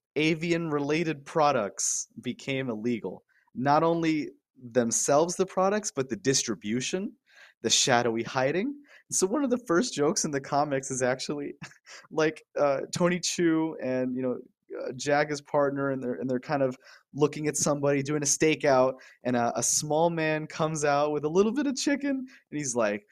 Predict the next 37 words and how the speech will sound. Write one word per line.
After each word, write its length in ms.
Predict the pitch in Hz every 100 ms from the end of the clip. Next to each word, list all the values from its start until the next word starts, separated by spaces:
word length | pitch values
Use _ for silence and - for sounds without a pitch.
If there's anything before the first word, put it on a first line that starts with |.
| _
"Fried." 580 | - - 135 123 107 104 95 - - - - -
Probably 500 | - 147 147 131 135
spent 380 | - - 156 131
his 140 | 127
whole 200 | 147 156
paycheck 520 | 156 156 143 160 127
on 120 | 117 123
just 240 | 139 139
that 140 | 160 143
little 240 | 139 120
bit. 260 | - 147 123 _ _ - - - _
Not 280 | 127 147 143
worth 280 | 147 - -
busting 420 | - 170 - 113
him. 320 | 113 120 123
And 140 | 127 120
then 140 | 113
this, 260 | 110 110 -
this 120 | 113
guy 240 | 110 107 110
comes 300 | - 110 113
out 200 | 110 107
with 300 | 101 - - _ _ - - _ _ _
two 260 | - 165 170
pounds 600 | 139 151 165 147 143 135
of 220 | 123 107
raw, 480 | 127 151 147 139 131 131
uncooked 720 | 143 147 143 151 151 143 -
chicken, 640 | - 156 139 131 117 117 135
you 100 | 139
know, 220 | 127 127
and, 140 | 127
like, 160 | 123 120
these 180 | 123 -
crates, 600 | - 139 127 131 131 139
and 100 | 127
it's, 340 | 139 - -